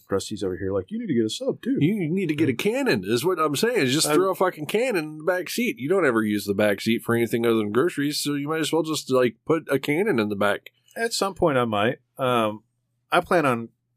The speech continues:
Speaker 1: the car's only got sixty thousand miles on it, even though it's ten years old.
Speaker 2: Yeah.
Speaker 1: So I'm,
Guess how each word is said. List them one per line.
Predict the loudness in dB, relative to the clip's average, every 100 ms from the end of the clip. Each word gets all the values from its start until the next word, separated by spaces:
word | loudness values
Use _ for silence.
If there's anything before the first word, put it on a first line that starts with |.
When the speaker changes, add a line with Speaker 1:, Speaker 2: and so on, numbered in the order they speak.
| _
Speaker 1:
the | -6
car's | -2 -2 0
only | 0
got | 0 0
sixty | -4 -8 -4
thousand | 0 -2 -2
miles | -8 -8
on | -10
it, | -4
even | -2 -2
though | -6
it's | -8
ten | -8
years | -6 -4
old. | -2 -2 -6 -4
Speaker 2:
Yeah. | -2 -2 -6 _ _ _
Speaker 1:
So | -4 0 0 -2 _
I'm, | -8 -8